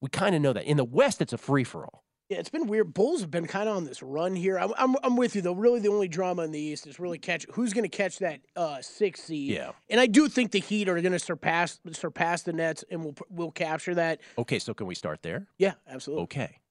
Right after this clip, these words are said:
Speaker 1: So the Nets to miss the playoffs is plus eight fifty. The, the Nets to miss the playoffs, plus eight fifty. Now, part of that is they have the easy, when you do the whole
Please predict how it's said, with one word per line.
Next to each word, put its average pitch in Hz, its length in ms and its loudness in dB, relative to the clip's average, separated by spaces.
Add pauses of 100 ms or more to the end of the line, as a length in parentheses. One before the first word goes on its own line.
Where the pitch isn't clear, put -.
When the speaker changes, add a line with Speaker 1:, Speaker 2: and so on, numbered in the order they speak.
(140)
Speaker 1:
So - 180 -6
the 101 140 -8
Nets 110 600 -2 (220)
to 120 140 -2
miss 104 440 -2
the - 200 -6
playoffs - 580 -8 (840)
is 117 260 -6
plus - 480 -4
eight 147 200 -2
fifty. - 500 -6 (1500)
The, 107 60 -4 (300)
the 107 100 -4
Nets 110 440 0
to 120 120 -4
miss 127 280 -2
the - 140 -4
playoffs, 73 540 -2 (460)
plus 135 240 0
eight 123 120 0
fifty. - 300 -2
Now, 90 160 -6
part 269 380 2
of 139 140 0
that 78 260 -6
is - 240 -18 (1080)
they 151 200 2
have 165 260 0
the 127 240 -2
easy, 165 300 0
when 120 140 2
you 107 80 -2
do 139 160 0
the 143 120 2
whole 151 440 -2